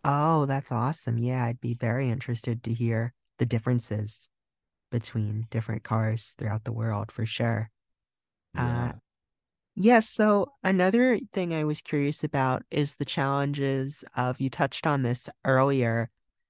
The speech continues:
Speaker 1: making sounds for, like, such a high-speed game, especially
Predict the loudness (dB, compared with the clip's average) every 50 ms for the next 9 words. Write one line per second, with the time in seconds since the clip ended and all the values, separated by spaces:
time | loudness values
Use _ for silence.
0 | _ -2 2 2 2 2 2 0 0 0 0 0 0 2 2 2 0 0 -2 -6
1 | -6 -2 0 2 2 2 2 0 0 0 -2 2 2 0 2 2 2 2 2 2
2 | 0 -4 -8 -4 -2 -2 0 -2 -2 -4 -2 -2 0 0 0 0 0 0 -2 -4
3 | -4 -4 -2 -2 -2 -2 -4 -2 -2 0 0 0 -2 -4